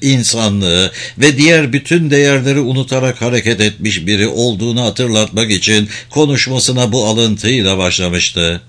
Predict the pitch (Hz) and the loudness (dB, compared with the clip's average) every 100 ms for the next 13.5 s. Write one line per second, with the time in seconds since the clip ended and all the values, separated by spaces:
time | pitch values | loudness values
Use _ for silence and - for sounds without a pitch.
0 | - - - - - - - - 98 135 | -20 -20 -20 -20 -20 -20 -20 -10 2 4
1 | 220 220 120 147 180 147 113 90 85 110 | 6 2 0 2 2 2 2 2 0 0
2 | 123 143 139 156 143 185 196 165 147 165 | 2 2 2 0 0 0 0 -2 0 2
3 | 165 180 175 - 156 123 107 95 87 82 | 2 2 0 0 -2 0 0 0 0 -2
4 | 82 - 82 80 - - - - 110 107 | -4 -2 -2 -4 -8 -20 -18 -4 0 2
5 | 87 98 80 95 90 92 117 101 87 95 | 2 0 -4 -2 0 -2 -2 0 0 0
6 | 95 104 101 - 113 117 120 120 165 113 | 0 2 2 0 0 0 -2 0 2 2
7 | 87 78 80 80 - - - 127 185 190 | 0 -2 -4 -6 -16 -20 -2 4 6 6
8 | 180 180 170 156 143 160 160 85 - 110 | 4 2 2 2 0 0 0 0 0 0
9 | 104 147 131 147 156 180 143 143 139 139 | 0 0 2 2 2 0 0 0 0 -2
10 | 151 143 - 156 143 - 139 123 135 123 | -2 0 0 -2 0 0 -2 -2 -4 -2
11 | 131 113 135 107 120 123 104 143 90 - | -2 0 0 0 -2 -2 -2 0 -2 0
12 | 107 104 - 170 151 120 110 107 101 90 | -2 -2 -4 -2 0 0 -2 0 0 2
13 | 95 - 92 87 85 | 0 -2 -2 -2 -2